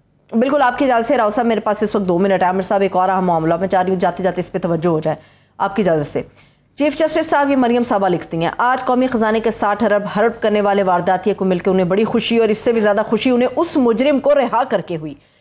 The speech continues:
मुल्क की अहम तरीन और हसास तनसीबात पर हमलों के सबसे बड़े जिम्मेदार चीफ जस्टिस हैं, जो एक फितने की डाल बने हुए हैं और मुल्क में लगी हुई आग पर तेल छिड़क रहे हैं। आप चीफ जस्टिस का मनसब छोड़ दें।" और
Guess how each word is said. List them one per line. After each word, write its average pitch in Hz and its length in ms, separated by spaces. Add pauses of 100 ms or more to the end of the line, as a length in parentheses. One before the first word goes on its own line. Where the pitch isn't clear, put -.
(240)
मुल्क 269 160
की 302 120
अहम 294 240
तरीन 294 320
और 285 100
हसास 233 500
तनसीबात 214 500
पर 202 80
हमलों 196 240
के 190 100
सबसे 220 420
बड़े 185 220
जिम्मेदार 165 440
चीफ 175 300
जस्टिस - 400
हैं, 160 160 (340)
जो 208 100
एक 214 140
फितने 247 340
की 247 100
डाल 170 260
बने 170 200
हुए 165 200
हैं 165 160
और 175 140
मुल्क 233 240
में 240 120
लगी 214 220
हुई 214 160
आग 190 260
पर 220 160
तेल 240 380
छिड़क 175 360
रहे 147 140
हैं। 147 200 (440)
आप 202 380
चीफ 190 200
जस्टिस 175 320
का - 100
मनसब 165 300
छोड़ 160 260
दें।" 226 180
और 220 340